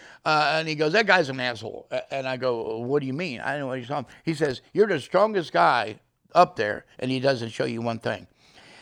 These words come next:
And at fourteen, I didn't think anything of it. You know, I just, "Well, who cares?" But later on, I realized he was right. He would never show me anything. And I was by far stronger than any of them. I had more potential than any of them.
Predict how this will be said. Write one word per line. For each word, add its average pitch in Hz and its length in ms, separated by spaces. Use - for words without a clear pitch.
And 202 120
at 170 160
fourteen, 196 480
I 190 140
didn't 190 200
think 170 200
anything 151 320
of 139 160
it. - 180
You 143 120
know, 147 80
I 147 100
just, 143 220
"Well, 170 180
who 190 140
cares?" 117 340
But 156 140
later 254 300
on, 214 260
I 156 120
realized 175 440
he 156 80
was 127 180
right. 151 260
He 131 120
would 127 140
never 226 180
show 196 220
me 156 160
anything. 113 480
And 131 120
I 175 100
was 151 160
by 135 180
far 214 280
stronger 190 360
than 190 100
any 196 180
of 151 60
them. 185 220
I 180 60
had 180 120
more 202 240
potential 170 500
than 135 200
any 127 220
of 117 100
them. 104 60